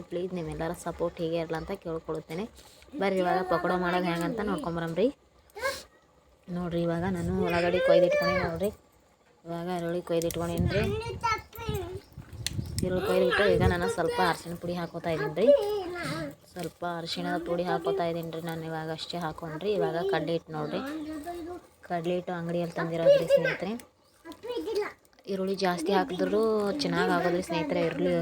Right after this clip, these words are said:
ಇರ್ಲಿಲ್ಲ ರೀ, ಒಂದು ಎರಡು ಮೂರು ಅಷ್ಟೇ ಇದ್ವಲ್ಲ ರೀ. ಅದಕ್ಕೆ ನಾನು ಎರಡು ಮೂರು ಅಷ್ಟೇ ಕೊಯ್ಕೊಂಡ್ರಿ. ಇನ್ನೂ ಜಗ್ಗಿ ಹಾಕಿದ್ರೆ ತುಂಬ ಚೆನ್ನಾಗ್ ಆಗ್ತಾವ್ರಿ ಪಕೋಡ ಅಂತೂ. ನಾನು ಇವಾಗ ಅಷ್ಟೇ ಕಡಲೆ ಹಿಟ್ಟು ಹಾಕೋತಾ ಇದ್ದೀನಿ ನೋಡ್ರಿ ಸ್ನೇಹಿತರೆ. ಇವಾಗ ಇಷ್ಟ ಆದ್ರೆ ಸಾಕಾಗುತ್ತೆ ರೀ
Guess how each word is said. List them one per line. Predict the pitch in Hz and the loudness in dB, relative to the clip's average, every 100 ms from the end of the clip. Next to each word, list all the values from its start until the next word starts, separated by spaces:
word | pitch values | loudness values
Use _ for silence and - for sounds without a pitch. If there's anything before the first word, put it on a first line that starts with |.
| 165 160 165 | 2 0 0
ಇರ್ಲಿಲ್ಲ | 170 180 170 175 | 0 0 0 -2
ರೀ, | 190 | -2
ಒಂದು | 170 160 | -2 -2
ಎರಡು | 156 160 | -2 -4
ಮೂರು | 165 165 | -4 -4
ಅಷ್ಟೇ | 165 - 170 | -4 -2 0
ಇದ್ವಲ್ಲ | 156 165 160 170 | 0 0 0 -2
ರೀ. | 180 147 | -2 -4
ಅದಕ್ಕೆ | 156 - 165 | -6 -8 -6
ನಾನು | 151 160 170 147 - - - - - 170 | -6 -4 -4 -6 -10 -20 -20 -20 -12 -4
ಎರಡು | 160 160 | -4 -2
ಮೂರು | 160 160 | -4 -4
ಅಷ್ಟೇ | - 160 | -4 -4
ಕೊಯ್ಕೊಂಡ್ರಿ. | 160 151 165 156 190 170 | -2 -2 -4 -2 -2 -2
ಇನ್ನೂ | 165 165 165 | -2 -4 -2
ಜಗ್ಗಿ | 156 160 165 | -4 -2 -4
ಹಾಕಿದ್ರೆ | 156 - 202 _ - | -4 -6 -6 _ -12
ತುಂಬ | 175 165 - | -10 -8 -6
ಚೆನ್ನಾಗ್ | 160 160 | -6 -6
ಆಗ್ತಾವ್ರಿ | 156 156 151 - | -6 -6 -6 -8
ಪಕೋಡ | 156 156 156 | -8 -6 -6
ಅಂತೂ. | 151 185 185 | -4 -2 -2
ನಾನು | 156 | -4
ಇವಾಗ | 151 151 160 | -6 -6 -8
ಅಷ್ಟೇ | - 185 - - - - _ - | -6 -8 -10 -16 -20 -20 _ -12
ಕಡಲೆ | 180 180 185 | -6 -2 -2
ಹಿಟ್ಟು | 175 | 0
ಹಾಕೋತಾ | 160 156 160 | -2 -2 -4
ಇದ್ದೀನಿ | 156 160 | -4 -4
ನೋಡ್ರಿ | 160 160 - | -6 -8 -10
ಸ್ನೇಹಿತರೆ. | 170 165 165 165 | -8 -6 -4 -2
ಇವಾಗ | 156 180 247 - - - _ _ _ _ _ _ _ _ - - - - - | -2 -4 -8 -12 -20 -20 _ _ _ _ _ _ _ _ -16 -10 -10 -12 -12
ಇಷ್ಟ | - 190 185 | -8 -6 -4
ಆದ್ರೆ | 190 208 - | -6 -6 -4
ಸಾಕಾಗುತ್ತೆ | 170 170 165 - | -2 -2 -4 -6
ರೀ | 165 | -6